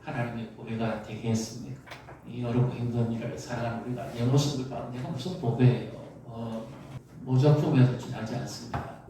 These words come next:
이렇게 생각하는 분들도 있을 수 있습니다. 왜냐? 내 삶이 그렇지 못하기 때문에. 뭔가 자랑거리고 있고 좀 빛나는 것이 있으면 가치가 있-, 그런데 내 삶이 그렇지 못하면 자꾸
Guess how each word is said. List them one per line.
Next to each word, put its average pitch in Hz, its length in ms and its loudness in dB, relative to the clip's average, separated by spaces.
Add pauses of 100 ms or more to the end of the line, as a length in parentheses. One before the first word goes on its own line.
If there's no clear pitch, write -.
(180)
이렇게 127 220 -4
생각하는 113 560 -2 (140)
분들도 151 680 -4
있을 123 220 -2
수 127 160 -2
있습니다. - 400 -8 (340)
왜냐? 120 540 2
내 131 100 4
삶이 131 720 4
그렇지 117 340 -8
못하기 - 280 -12 (180)
때문에. 127 160 -16 (540)
뭔가 143 200 -6
자랑거리고 156 720 0
있고 143 1040 0
좀 - 120 -20 (280)
빛나는 180 420 0
것이 151 200 -2
있으면 151 720 0 (240)
가치가 120 400 -2
있-, 113 160 0 (320)
그런데 123 280 0
내 123 160 6
삶이 139 440 2
그렇지 135 240 0
못하면 131 580 -2 (400)
자꾸 175 800 0